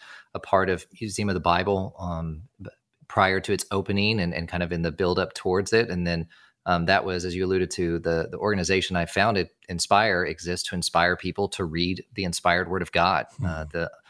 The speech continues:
Speaker 1: unfortunate thing from polling is while Americans have a reverence for the Bible, uh, they don't read it, uh, <laughs> by and large as a, as a people, as a society. And so,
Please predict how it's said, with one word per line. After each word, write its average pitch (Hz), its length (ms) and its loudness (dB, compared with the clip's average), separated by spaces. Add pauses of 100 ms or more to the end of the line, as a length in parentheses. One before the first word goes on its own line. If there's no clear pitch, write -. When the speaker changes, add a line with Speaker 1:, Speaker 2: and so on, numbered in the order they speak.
(240)
Speaker 1:
unfortunate 120 560 2
thing 113 180 2
from 95 160 -2
polling 120 340 2
is 87 120 -2
while 87 240 4
Americans 98 420 -2
have 95 120 0
a 87 60 0
reverence 110 400 2
for - 140 -4
the 90 80 0
Bible, 113 520 4 (360)
uh, 95 100 6
they 87 140 2
don't 101 240 2 (200)
read 104 360 2
it, - 220 -6 (100)
uh, 90 140 2
<laughs> 80 80 0
by - 160 2
and 101 160 0
large 90 260 4
as 98 140 2
a, 92 160 2
as 98 120 0
a 87 60 0
people, 165 320 2
as 85 120 -2
a 95 40 0
society. 107 640 2
And 82 140 -4
so, 87 300 0